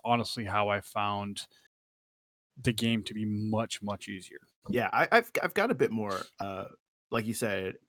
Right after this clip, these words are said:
Speaker 2: towards the end of the game, you get a bit more fluid with it. Um, but there, there was a particular fight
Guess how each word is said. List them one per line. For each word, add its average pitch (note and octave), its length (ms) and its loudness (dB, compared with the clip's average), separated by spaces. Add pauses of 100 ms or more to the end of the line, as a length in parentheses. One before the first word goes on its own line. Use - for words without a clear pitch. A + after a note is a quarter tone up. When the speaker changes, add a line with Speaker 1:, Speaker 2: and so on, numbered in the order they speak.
(120)
Speaker 2:
towards B2+ 240 2
the B2 100 4
end A2+ 80 2
of G#2 40 0
the G2+ 60 -2
game, G2+ 220 -4
you F#2+ 60 -6
get G2+ 140 -4
a - 20 -10 (100)
bit G2 140 -4
more F#2+ 160 -8
fluid G2 420 -6
with F2+ 240 -10
it. F2 240 -8 (320)
Um, F2+ 320 -2 (320)
but G#2 220 -6
there, A2 260 2
there A2+ 160 0
was A2+ 140 0
a - 20 -4
particular G#2+ 800 -4
fight G2+ 640 -2